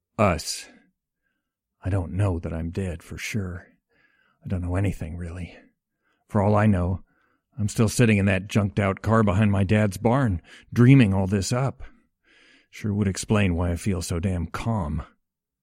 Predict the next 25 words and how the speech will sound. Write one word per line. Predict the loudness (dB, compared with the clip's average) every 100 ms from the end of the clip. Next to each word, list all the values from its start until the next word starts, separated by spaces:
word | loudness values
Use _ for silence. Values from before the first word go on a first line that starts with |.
| _ _ _ 0
But | 0 0 _ _ 0
whether | 4 6
I | 6
believe | 4 6 6 6
or | 4
not, | 2 2 0 -4
I | _ _ _ _ _ _ _ _ _
find | -6 -4
myself | -4 -4 -4 -2
needing | -2 -2 -4
to | -2
know | -2 0
more. | 0 0 0 -4 -8 _ _ _ _ _ _ _ _ _ _ _ _ _ 2
"What | 8
about," | 8 8 2 0 -4 _ _ _ _ _ _
I | -12
still | -10 -10
can't | -10 -12 -12
say | -10 -10 -8
us, | -8 -8 -12 -10
so | -6 -4
I |
settled | -4 -6 -8
for | -8 -8 -8 -12 _ _ _ _ _ _ _ _
them. | 2 4 6 4 -2